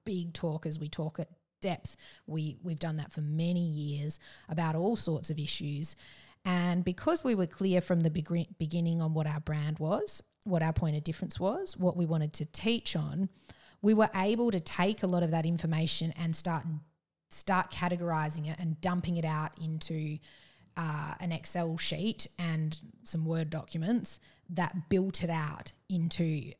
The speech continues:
a shape where we were clear what we wanted to talk about. That was part of our brand and, and brand content. So teaching people to become a team so that they could pursue their dreams.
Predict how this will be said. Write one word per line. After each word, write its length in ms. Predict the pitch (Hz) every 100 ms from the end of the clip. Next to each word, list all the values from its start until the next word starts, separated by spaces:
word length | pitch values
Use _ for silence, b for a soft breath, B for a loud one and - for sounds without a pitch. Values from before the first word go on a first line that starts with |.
| -
a 20 | -
shape 460 | - 180 160 -
where 140 | 180 160
we 200 | 175 180
were 220 | 190 185
clear 720 | - - - 247 220 151 170 - b b b b _ _ _ _ -
what 240 | 175 220
we 120 | 254 214
wanted 280 | 202 220 214
to 100 | 226
talk 240 | 226 220
about. 360 | 214 247 403 - - _ -
That 140 | 156
was 160 | 175 -
part 380 | - 175 180
of 100 | 196
our 140 | 175 165
brand 640 | - 165 165 208 330 359 -
and, 220 | 170 160 - -
and 240 | 175 160 147
brand 400 | - 160 170 170
content. 480 | - 180 214 311 381
So 280 | - 165 151 -
teaching 380 | - 185 - 170
people 260 | 170 160 160
to 60 |
become 280 | 160 160 160
a 40 |
team 400 | 156 - 196 320 339
so 220 | - 160
that 160 | 147
they 100 | 156
could 140 | 160 -
pursue 300 | - - 165
their 120 | 151
dreams. 480 | 156 160 302 427